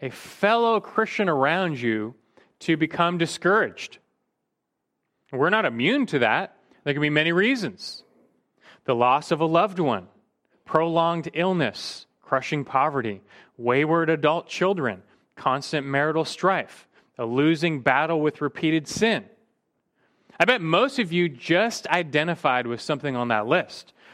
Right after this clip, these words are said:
Just the mention of it brings a little tinge of discouragement. And these are the harsh realities of living in a fallen world.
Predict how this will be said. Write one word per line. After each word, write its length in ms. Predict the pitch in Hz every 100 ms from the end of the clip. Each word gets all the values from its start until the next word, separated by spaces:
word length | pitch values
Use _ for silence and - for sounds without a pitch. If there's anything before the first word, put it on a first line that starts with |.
| _ _ -
Just 240 | 131 156
the 80 | 165
mention 560 | 127 123 147 240 - 196
of 160 | 107
it 160 | 107 101 _ _ _ _
brings 240 | 135 131
a 60 | 127
little 460 | 127 165 143 120 _
tinge 340 | - 156 147
of 140 | 123 101 _ -
discouragement. 840 | - - - 131 143 113 107 87 _ _ _ _ _ _ _ _ _ _
And 80 | 160
these 160 | 190 196
are 60 |
the 100 | 185
harsh 280 | 170 208 -
realities 480 | 160 190 220 160 147
of 120 | 123
living 320 | 127 139 147
in 80 | 143
a 60 | 135
fallen 540 | - 117 127 156 156
world. 400 | 151 233 170 101